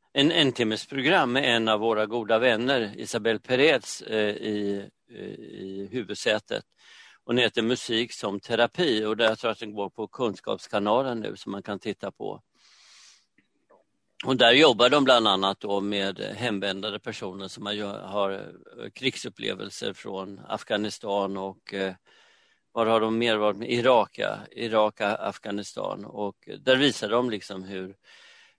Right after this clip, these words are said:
hur, hur musiken och, eh, så kan vara väldigt betydelsefullt för att komma tillbaka.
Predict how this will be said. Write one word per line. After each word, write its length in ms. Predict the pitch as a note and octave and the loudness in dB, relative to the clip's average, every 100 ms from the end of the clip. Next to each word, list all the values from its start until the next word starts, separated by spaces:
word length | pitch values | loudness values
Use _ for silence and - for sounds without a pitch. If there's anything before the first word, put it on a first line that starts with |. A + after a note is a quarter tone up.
| _ - | _ -2
hur, 540 | A#2 A2+ A2 G#2+ G#2+ - | 2 4 4 4 2 0
hur 440 | G#2+ G#2 G2 G2 | -2 0 0 -2
musiken 760 | A2 A2+ - G#2+ G2 G2+ G2+ G2+ | -4 -6 -2 -2 -2 -2 -2 0
och, 320 | G2 - - | -4 -6 -6
eh, 440 | G2 G2 G2 G2 - F#2 F#2 G#2 F2+ | -2 -2 -2 -6 -12 -16 -18 -20 -20
så 220 | - G2 | -16 -14
kan 360 | F#2 F#2+ G2 - - _ _ _ | -10 -8 -8 -10 -18 _ _ _
vara 140 | A2 G#2+ | 2 4
väldigt 320 | A2 F#2+ F#2+ | 4 0 -6
betydelsefullt 840 | G#2+ - A2 F#2+ - A2+ C#3 A2+ | -10 -4 -4 -4 -12 -6 -2 -4
för 100 | - | 0
att 80 | G2 | -2
komma 240 | - G2+ G2+ | -2 -6 -6
tillbaka. 600 | G#2+ A#2 C#3+ - F#2 | -2 0 0 0 -2